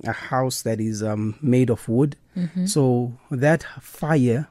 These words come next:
Speaker 1: we now take it as the inheritance of that home. So that's why Lifa Lekhaya Foundation.
Speaker 2: Okay.
Speaker 1: Yeah.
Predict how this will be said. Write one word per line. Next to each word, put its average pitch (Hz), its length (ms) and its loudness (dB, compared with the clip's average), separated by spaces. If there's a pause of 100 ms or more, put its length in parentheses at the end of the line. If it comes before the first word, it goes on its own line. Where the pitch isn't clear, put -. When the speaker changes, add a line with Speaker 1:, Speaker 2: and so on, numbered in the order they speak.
Speaker 1:
we 143 80 0
now 127 240 4
take 131 320 -2
it 127 80 2
as 117 200 0
the 117 180 -2
inheritance 131 640 0
of 117 120 -6
that 123 180 -2
home. 120 320 2 (400)
So 123 160 0
that's 123 220 2
why 117 140 2
Lifa 113 280 0
Lekhaya 110 400 0
Foundation. 107 580 0
Speaker 2:
Okay. 185 440 -2 (300)
Speaker 1:
Yeah. 107 400 0